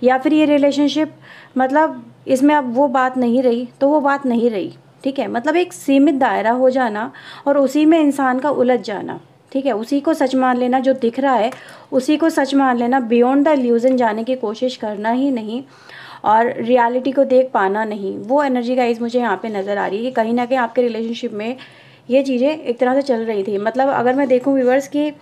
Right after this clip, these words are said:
कुछ लोगों के लिए मुझे एक ये thought भी मिल रहा है यहाँ पे कि आपके person, कुछ लोगों के लिए बोल रही हूँ, हर एक के लिए नहीं होगी ये बात, लेकिन ऐसा हो सकता है कि अगर आपके relationship में past में कोई problem आई, suppose आपने कोई relationship में अपने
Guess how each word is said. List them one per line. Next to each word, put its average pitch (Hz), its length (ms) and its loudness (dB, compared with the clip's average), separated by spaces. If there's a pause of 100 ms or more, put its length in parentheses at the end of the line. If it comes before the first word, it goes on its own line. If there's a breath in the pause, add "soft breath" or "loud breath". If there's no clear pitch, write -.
(360 loud breath)
कुछ 262 160 0
लोगों 269 140 4
के 269 60 -2
लिए 285 100 0
मुझे 285 220 2
एक 285 160 -2
ये 262 200 2
thought 214 240 -2
भी 247 120 -2
मिल 247 180 -2
रहा 233 120 0
है 240 60 -2
यहाँ 214 240 -6
पे 247 140 -4 (520 loud breath)
कि 262 420 0 (640)
आपके 240 280 -2
person, 294 400 0
कुछ 302 240 -2
लोगों 254 160 2
के 254 60 -4
लिए 247 100 2
बोल 233 180 -4
रही 240 120 -6
हूँ, 285 100 0
हर 247 80 -4
एक 233 100 -6
के 233 80 -8
लिए 233 100 -2
नहीं 214 180 -6
होगी 220 220 -8
ये 226 60 -4
बात, 220 280 -8 (500 loud breath)
लेकिन 302 400 2 (460)
ऐसा 240 320 0
हो 285 220 4
सकता 294 320 0
है 294 100 4
कि 302 160 -2
अगर 294 220 4
आपके 277 220 0
relationship 269 580 0
में 269 180 -2
past 247 320 -2
में 277 100 0
कोई 285 140 2
problem 226 400 -2
आई, 196 140 -4
suppose 220 420 -8
आपने 247 340 -4
कोई 254 240 0
relationship 233 540 -6
में 240 140 -2
अपने 240 320 -6